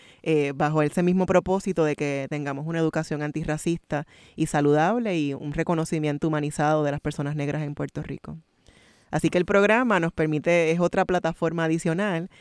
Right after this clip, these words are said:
que nos permite afianzar lo que estamos haciendo en otros espacios, cuando vamos a las escuelas, cuando vamos a,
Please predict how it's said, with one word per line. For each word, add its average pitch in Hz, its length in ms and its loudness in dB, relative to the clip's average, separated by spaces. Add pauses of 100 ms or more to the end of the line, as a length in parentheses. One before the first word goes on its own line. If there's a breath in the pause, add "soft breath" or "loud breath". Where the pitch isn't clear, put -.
(220 soft breath)
que 165 140 2
nos 156 140 0
permite 156 520 0
afianzar 170 640 2
lo 180 120 2
que 160 80 -4
estamos 151 320 -2
haciendo 165 720 -2 (580)
en 160 180 2
otros 170 220 2
espacios, 143 480 -4
cuando 143 240 -2
vamos 139 240 -2
a 156 40 -2
las 151 120 -4
escuelas, 202 500 0
cuando 143 260 -6
vamos 139 320 -6
a, 151 300 -6